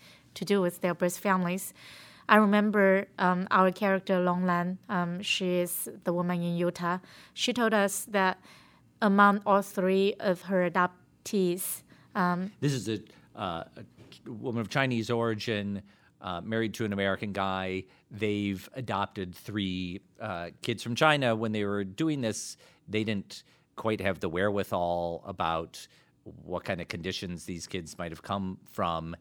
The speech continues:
Speaker 2: Only learned many years later that probably, uh, her children had been trafficked in some way to orphanages that were supplying an international demand.
Speaker 1: Yeah, that's right.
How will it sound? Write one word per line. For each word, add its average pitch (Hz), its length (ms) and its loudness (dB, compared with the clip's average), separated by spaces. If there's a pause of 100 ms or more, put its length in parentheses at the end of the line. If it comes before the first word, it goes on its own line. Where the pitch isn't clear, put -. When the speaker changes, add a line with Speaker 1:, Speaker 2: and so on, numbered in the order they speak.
(1000)
Speaker 2:
Only 101 340 -4
learned 92 840 -4
many 98 300 -4
years 92 320 -4
later 131 320 -2
that 87 220 -8
probably, 87 760 -6 (480)
uh, 85 220 -8
her 92 200 -10
children 87 580 -10
had 82 220 -12
been 82 520 -6 (240)
trafficked 101 520 -4
in 87 120 -8
some 87 180 -8
way 85 160 -6
to 90 80 -10
orphanages 80 1080 -12 (100)
that 78 400 -14 (300)
were 85 300 -10
supplying 90 800 -6
an 82 220 -12 (100)
international 85 500 -8
demand. 80 540 -10 (220)
Speaker 1:
Yeah, 202 280 0
that's 214 240 -2
right. 196 380 0